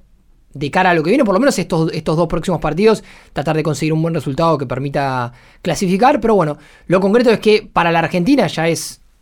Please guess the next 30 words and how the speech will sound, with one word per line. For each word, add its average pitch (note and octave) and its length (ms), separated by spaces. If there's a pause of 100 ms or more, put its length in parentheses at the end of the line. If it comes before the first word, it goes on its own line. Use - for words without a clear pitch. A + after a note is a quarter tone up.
(360)
una D#3+ 400
enorme A3 480
noticia F#3 500
que D#3+ 100
ya G3 140
sabíamos F#3+ 400
que - 120
iba C3+ 440
a, A2 500 (840)
a, C3+ 280
a D3+ 40
darse, F#3+ 480 (180)
el D#3+ 140
poder A3 320
participar C#3 480
de C3+ 60
este B2+ 120
Mundial E3+ 420 (440)
y - 60
después A#3+ 220
encontrarse G3 720 (160)
que - 80
tal F#3 140
vez B3 120
no G3+ 120
está F3+ 200
tan E3 200
lejos, - 440 (120)
¿no? G3+ 340
O, C3 540